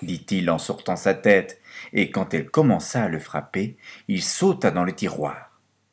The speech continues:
Cependant, elle réussit finalement à l'attraper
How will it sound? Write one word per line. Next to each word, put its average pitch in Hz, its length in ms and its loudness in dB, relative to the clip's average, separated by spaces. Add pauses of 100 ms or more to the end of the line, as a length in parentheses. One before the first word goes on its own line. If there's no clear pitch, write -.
(540)
Cependant, 92 800 0 (300)
elle 98 180 8
réussit 90 480 0
finalement 87 540 2
à 82 40 0
l'attraper 85 680 -4